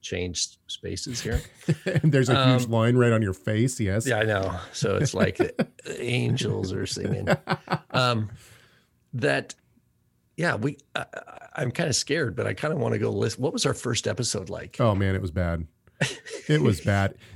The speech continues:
Speaker 2: The, here's one thing that people might not realize about this show. Basically, when we switched over from the Rob and Caleb show to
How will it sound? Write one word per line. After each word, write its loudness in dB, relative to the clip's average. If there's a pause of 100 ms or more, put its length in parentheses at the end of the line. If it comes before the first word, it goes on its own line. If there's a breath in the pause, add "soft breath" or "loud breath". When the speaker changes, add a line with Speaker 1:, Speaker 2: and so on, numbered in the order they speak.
(100)
Speaker 2:
The, 6
here's 2
one 2
thing 6
that 4
people 4
might 6
not 2
realize 4
about 0
this 0
show. 0
Basically, 4
when 4
we 4
switched 0
over 6
from 2
the 0
Rob 6
and 4
Caleb 2
show -2 (600 soft breath)
to 6